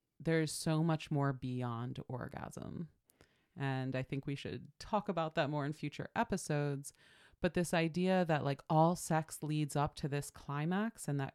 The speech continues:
orgasm is the mountaintop, I think also needs to fall away. Because as you said, the experience of sex, your experience of how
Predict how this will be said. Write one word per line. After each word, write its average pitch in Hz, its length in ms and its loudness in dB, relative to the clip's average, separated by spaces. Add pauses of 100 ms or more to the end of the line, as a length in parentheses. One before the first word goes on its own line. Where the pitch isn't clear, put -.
orgasm 147 640 0
is 135 200 -2
the 135 180 -4
mountaintop, 220 840 -2
I - 60 -6
think 147 360 -6
also 143 360 -4
needs 139 360 -2
to 147 80 -6
fall 127 380 -6
away. - 400 -10 (580)
Because 151 200 -2
as 151 180 0
you 147 100 -2
said, 185 380 -2
the 147 120 -2
experience 220 800 -2
of 165 120 -4
sex, - 540 -8
your 156 220 0
experience 208 640 -2
of 160 80 -2
how 165 500 0